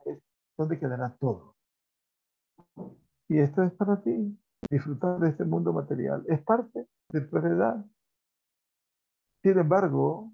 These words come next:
Rabbi Abraham Ibn Ezra interpreta de forma diferente estas últimas palabras de Coelet diciendo, "El que acopia bienes se asemeja al custodio y no tiene autoridad para tocarlo, hasta que Dios le dé autorización".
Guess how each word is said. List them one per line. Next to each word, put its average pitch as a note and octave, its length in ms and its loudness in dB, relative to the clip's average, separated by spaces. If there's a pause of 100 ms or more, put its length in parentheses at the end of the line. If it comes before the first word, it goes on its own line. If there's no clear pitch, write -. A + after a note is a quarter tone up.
(200)
Rabbi C#3 280 0
Abraham D#3 380 2
Ibn C#3 220 0
Ezra D3 360 -4
interpreta C#3+ 540 -4
de C3 140 -2
forma D3+ 320 -8
diferente C#3 640 -4
estas A#2 280 -14
últimas C3+ 380 -8
palabras C#3 380 -6
de C3+ 120 -12
Coelet C#2 340 -6
diciendo, D2 600 -6 (500)
"El D3+ 240 0
que C#3 100 0
acopia D3+ 680 0
bienes D3 560 0 (360)
se C#3 80 -10
asemeja D#3 720 -2
al D3 220 0
custodio D3+ 720 -2 (340)
y D3+ 100 2
no D3+ 160 0
tiene E3 260 -2
autoridad C#3 600 -2
para C3 220 -4
tocarlo, G3+ 520 -4 (420)
hasta C#3 320 -2
que C#3 140 -2
Dios D#3+ 440 2
le C3 160 -2
dé C3+ 160 2
autorización". C#2 840 -4